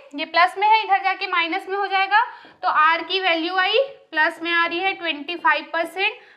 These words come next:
मतलब कि उसको पच्चीस प्रतिशत का लाभ होगा, ठीक है। तो आपने क्वेश्चन देखा, क्वेश्चन देखिए, दस रुपए में उसने पाँच संतरे खरीदे,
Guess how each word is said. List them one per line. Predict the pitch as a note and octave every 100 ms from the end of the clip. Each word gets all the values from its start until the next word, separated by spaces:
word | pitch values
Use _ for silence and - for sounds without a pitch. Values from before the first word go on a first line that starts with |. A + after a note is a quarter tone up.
| _
मतलब | D4 D4 D4+
कि | D4+ D#4+
उसको | E4 D#4 - F#4+
पच्चीस | E4+ C4+ - E4 E4
प्रतिशत | D#4 D4+ C#4 D#4 D4 -
का | E4 G#4 A#4 - -
लाभ | C4 B3+ B3
होगा, | C4 B3+ A#3+ A#3 A3 A3 _ - - _ -
ठीक | C#4 C#4
है। | A#4 G#4+ - - _
तो | D4+
आपने | C#4 C4+ D4
क्वेश्चन | D4+ D#4 - E4
देखा, | D#4+ D#4+ F4 G#4+ C#5
क्वेश्चन | - D#4 D#4 F4 E4
देखिए, | D#4 C#4+ F4 G#4 F4
दस | D4 E4 -
रुपए | E4 E4+ E4+
में | E4 F4+
उसने | G4 F4+ E4 F#4+
पाँच | G4 D4+ E4+
संतरे | F4 F4 E4 E4 F4
खरीदे, | F4 E4+ D#4 C4+ D#4